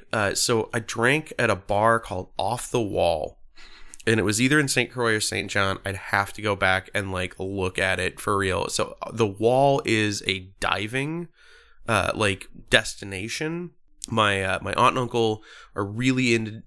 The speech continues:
into scuba, and, um, they were going out, and then there was, uh, like, a, uh, like, a really bad, like, un-, like,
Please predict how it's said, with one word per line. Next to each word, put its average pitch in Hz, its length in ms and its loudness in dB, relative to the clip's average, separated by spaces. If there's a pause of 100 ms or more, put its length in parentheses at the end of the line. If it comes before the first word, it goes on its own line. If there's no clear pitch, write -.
into 113 240 0
scuba, 104 560 2 (340)
and, 95 380 0
um, 92 320 -2
they 101 140 2
were 98 180 -2
going 113 400 2
out, 104 400 -2 (140)
and 101 200 -2
then 95 520 0
there 104 180 4
was, 95 360 -2
uh, 95 200 0
like, 92 140 -2
a, 90 120 -6 (160)
uh, 101 160 2
like, 95 140 -4
a 104 60 2
really 113 260 0
bad, 92 460 -2
like, 87 260 -6 (240)
un-, - 200 -2
like, 95 140 -2